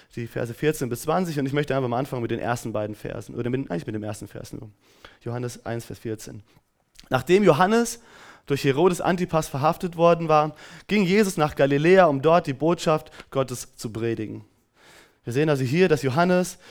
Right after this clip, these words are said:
von dem wir die letzten, äh, Wochen gehört haben, dass er verhaftet wird.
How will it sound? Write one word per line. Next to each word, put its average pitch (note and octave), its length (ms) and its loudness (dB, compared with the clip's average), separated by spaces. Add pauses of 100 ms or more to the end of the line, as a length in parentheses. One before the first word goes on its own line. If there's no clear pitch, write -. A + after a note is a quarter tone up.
(180)
von C3+ 160 -2
dem D3 160 2
wir C#3+ 60 6
die C#3 120 0
letzten, D3+ 480 2
äh, B2+ 160 0
Wochen D3+ 300 2
gehört D#3 320 2
haben, D3+ 160 4
dass C3 140 -2
er C#3 120 2
verhaftet A#2+ 540 -4
wird. G#2 240 -6